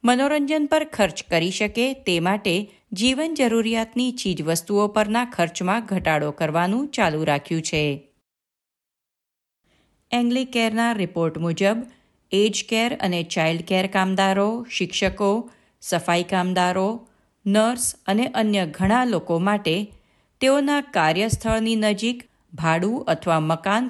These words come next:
ખરીદવું અશક્ય બની રહ્યું છે. ઓસ્ટ્રેલિયાનો કોઈ પણ ભાગ તેમના પગાર ધોરણો માટે પોસાય તેવો રહ્યો નથી.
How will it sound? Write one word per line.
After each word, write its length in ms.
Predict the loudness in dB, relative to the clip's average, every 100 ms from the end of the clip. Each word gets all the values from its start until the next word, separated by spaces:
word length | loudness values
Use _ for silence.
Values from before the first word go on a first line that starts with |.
| -2
ખરીદવું 640 | -2 -2 -2 0 -2 -4 _ _ _ _
અશક્ય 500 | 0 0 -2 -4 -2
બની 280 | 0 2 2
રહ્યું 300 | -2 0 -2
છે. 420 | -2 -2 -2 -4 _ _
ઓસ્ટ્રેલિયાનો 720 | 0 0 0 2 2 2 2 -2
કોઈ 300 | 0 0 2
પણ 260 | 0 0
ભાગ 360 | 0 0 0 -4 -12 _ -2
તેમના 300 | 0 0 0
પગાર 380 | 0 2 2
ધોરણો 460 | 2 0 2 2 2
માટે 380 | 2 0 0 -4
પોસાય 480 | -2 -4 -2 0 0
તેવો 300 | 0 0 0
રહ્યો 300 | 0 0 0
નથી. 580 | -2 -2 -2 -2 -4